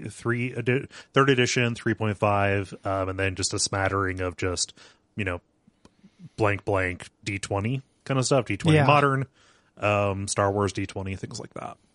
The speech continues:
Speaker 1: So
Speaker 2: Can I make a, a recommendation to you, Cole?
Speaker 1: Yes.
Speaker 2: I know recommendations are bad, but we both like, uh, reference books and stuff.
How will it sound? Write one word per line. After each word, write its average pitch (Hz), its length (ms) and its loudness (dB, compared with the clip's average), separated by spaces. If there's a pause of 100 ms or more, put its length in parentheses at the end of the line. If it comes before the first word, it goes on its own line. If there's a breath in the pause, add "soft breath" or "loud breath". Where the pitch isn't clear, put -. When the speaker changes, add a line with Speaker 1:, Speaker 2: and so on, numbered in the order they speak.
Speaker 1:
So 95 260 0 (180 loud breath)
Speaker 2:
Can 220 140 4
I 247 60 6
make 262 260 2
a, 196 220 2
a 170 80 4
recommendation 165 480 2
to 170 40 2
you, 170 40 0
Cole? 196 200 -6 (140)
Speaker 1:
Yes. - 340 -4 (520)
Speaker 2:
I 160 60 4
know 160 100 6
recommendations 147 540 2
are 135 60 0
bad, 127 300 -4 (100)
but 147 180 2
we 147 120 -2
both 151 260 0
like, 139 380 -2
uh, 135 280 -6
reference 143 340 -2
books - 280 -8
and 139 100 -4
stuff. 135 320 -12